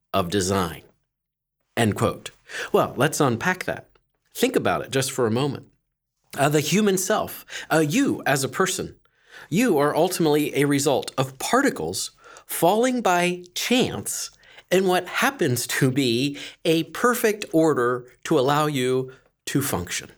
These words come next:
That's what Hume's argument would demand. It would be like saying, "Let's take a five thousand piece puzzle and let's just throw all of those five thousand pieces into the air."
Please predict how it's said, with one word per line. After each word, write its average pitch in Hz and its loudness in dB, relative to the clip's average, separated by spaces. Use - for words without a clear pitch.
That's 98 -4
what 120 -2
Hume's 107 0
argument 95 -2
would 95 -2
demand. 127 -2
It 220 4
would 226 2
be 233 0
like 180 0
saying, 147 0
"Let's 226 0
take 117 0
a 135 2
five 214 0
thousand 170 0
piece 156 -2
puzzle 90 -2
and 156 4
let's 208 0
just 160 0
throw 156 0
all 214 4
of 139 -2
those 123 0
five 190 0
thousand 160 0
pieces 151 -2
into 147 2
the 127 0
air." 95 -2